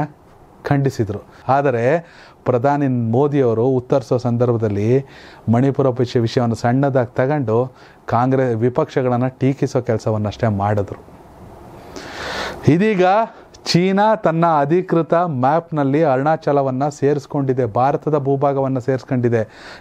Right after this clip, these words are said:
ಇದ್ರ ಬಗ್ಗೆ ಪ್ರಧಾನಿ ನರೇಂದ್ರ ಮೋದಿಯವರು ಮಾತಾಡಬೇಕು. ರಾಹುಲ್ ಗಾಂಧಿಯವರ ಒಂದು ಒತ್ತಡ ಸರಿಯಾಗೇ ಇದೆ. ಪ್ರತಿಯೊಬ್ಬ ಭಾರತೀಯನೂ ಕೂಡ ಇದ್ರ ಬಗ್ಗೆ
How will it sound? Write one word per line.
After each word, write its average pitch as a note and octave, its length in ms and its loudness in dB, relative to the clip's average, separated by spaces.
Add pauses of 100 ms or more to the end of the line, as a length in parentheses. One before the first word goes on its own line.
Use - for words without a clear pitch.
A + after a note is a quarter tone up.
ಇದ್ರ C3+ 180 4
ಬಗ್ಗೆ C3 300 0
ಪ್ರಧಾನಿ C3+ 460 0
ನರೇಂದ್ರ C3 480 0
ಮೋದಿಯವರು B2 420 0
ಮಾತಾಡಬೇಕು. A2+ 840 -2 (1500)
ರಾಹುಲ್ E3 420 4
ಗಾಂಧಿಯವರ C#3 500 2 (500)
ಒಂದು A#2+ 340 4
ಒತ್ತಡ C#3 440 2 (680)
ಸರಿಯಾಗೇ B2+ 560 2
ಇದೆ. A#2+ 340 -2 (300)
ಪ್ರತಿಯೊಬ್ಬ C3 480 2
ಭಾರತೀಯನೂ B2 680 0
ಕೂಡ A#2 200 0
ಇದ್ರ B2 360 0
ಬಗ್ಗೆ A2 360 0